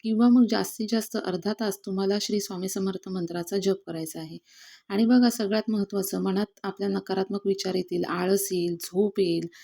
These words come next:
पण काही झालं तरी पण आपलं नामस्मरण जे आहे ते सुरूच ठेवायचं आहे. कारण बघा, हे नकारात्मक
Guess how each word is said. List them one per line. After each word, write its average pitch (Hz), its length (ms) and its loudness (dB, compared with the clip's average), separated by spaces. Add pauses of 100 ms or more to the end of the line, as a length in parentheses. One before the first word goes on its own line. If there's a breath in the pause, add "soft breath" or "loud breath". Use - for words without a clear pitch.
(240 loud breath)
पण 208 140 0
काही 196 400 2
झालं 202 300 2 (120)
तरी 190 160 0
पण 196 340 -2
आपलं 196 320 -6
नामस्मरण 196 680 -2
जे 190 80 2
आहे 190 100 2
ते 196 120 -4
सुरूच 214 440 0
ठेवायचं 170 360 -2
आहे. 160 200 -8 (400 loud breath)
कारण 214 260 2
बघा, 233 160 2
हे 202 160 0
नकारात्मक 202 540 -2